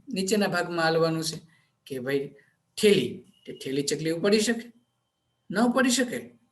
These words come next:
તો તેમાં કલર પૂરવાનો નથી. કેળા, એટલા કેળા કેમ ઉપાડે ચકલી? ઉપાડી શકે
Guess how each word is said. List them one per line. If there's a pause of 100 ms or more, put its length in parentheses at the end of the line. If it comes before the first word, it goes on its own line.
(240)
તો
તેમાં
કલર
પૂરવાનો
નથી. (680)
કેળા, (340)
એટલા
કેળા
કેમ
ઉપાડે
ચકલી? (160)
ઉપાડી
શકે